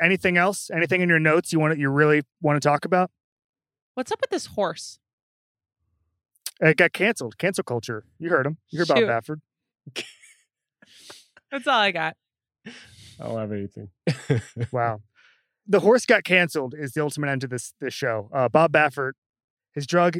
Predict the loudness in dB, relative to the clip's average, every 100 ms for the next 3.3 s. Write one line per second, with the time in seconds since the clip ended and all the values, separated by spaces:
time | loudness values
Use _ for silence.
0 | -2 -2 2 2 2 2 -2 -6 -12 -12
1 | -4 0 2 0 0 0 0 -2 -4 -4
2 | -8 -2 -2 -2 -2 -4 -4 -4 -2 -2
3 | -2 -6